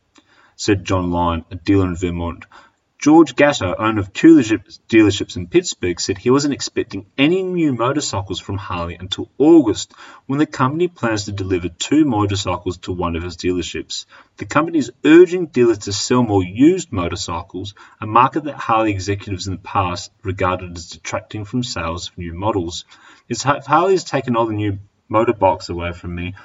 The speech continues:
I'll have to make that up with the used," Mister Gaddis said.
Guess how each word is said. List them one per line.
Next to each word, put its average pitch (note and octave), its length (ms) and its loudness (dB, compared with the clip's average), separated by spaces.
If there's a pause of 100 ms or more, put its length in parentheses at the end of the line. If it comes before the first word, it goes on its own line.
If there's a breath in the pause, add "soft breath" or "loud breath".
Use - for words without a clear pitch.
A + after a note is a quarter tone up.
(140 loud breath)
I'll G2+ 80 -6
have B2 240 0
to B2+ 80 -6
make G2+ 220 -4
that F2+ 160 -6
up E2+ 180 -8
with F#2 160 -10
the F2+ 80 -12
used," F#2+ 460 2
Mister F2 260 -12
Gaddis E2+ 280 -6
said. E2 300 -10